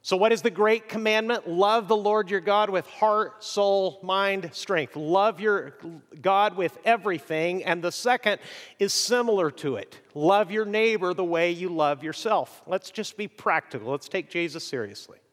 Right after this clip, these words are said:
One of the ways you honor a person is taking seriously what they tell you.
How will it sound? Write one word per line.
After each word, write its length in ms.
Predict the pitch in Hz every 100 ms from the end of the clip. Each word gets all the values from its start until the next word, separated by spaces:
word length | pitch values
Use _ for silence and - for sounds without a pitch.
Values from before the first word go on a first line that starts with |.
| _ _ _ _ _ _
One 140 | 147
of 60 | 180
the 60 | 190
ways 280 | 170 160
you 180 | 170 165 160
honor 380 | 165 165 156 127
a 60 |
person 460 | - 135 117 151 147
is 160 | 139
taking 480 | - 143 135 156 151
seriously 720 | 143 - 170 160 151 - 135
what 180 | 123 120
they 80 | 135
tell 300 | - 180 139
you. 180 | 95